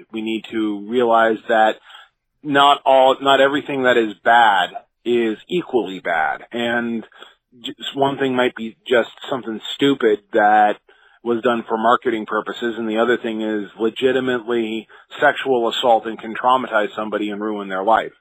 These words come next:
And we shouldn't confuse those things because it's not respectful to the people who are vic-, who are victims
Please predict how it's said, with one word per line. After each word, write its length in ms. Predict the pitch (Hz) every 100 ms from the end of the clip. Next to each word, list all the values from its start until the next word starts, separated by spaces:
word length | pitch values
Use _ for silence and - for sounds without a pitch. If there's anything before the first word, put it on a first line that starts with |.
| _ _ _ _ _
And 220 | - 127 131
we 80 |
shouldn't 320 | 135 160 127 117
confuse 380 | 107 113 104
those 180 | 104 101 -
things 200 | 104 101
because 260 | 110 - 117
it's 120 | 98 101
not 220 | 113 98
respectful 680 | 98 107 98 - 101 92 85 _ -
to 540 | 98 90 90 90 87 _ _ _ _
the 80 | 107
people 320 | - 110 98
who 100 | 95
are 120 | 101 95
vic-, 260 | 95 98 -
who 240 | 104 107
are 220 | 98 92
victims 500 | 87 98 - 90 87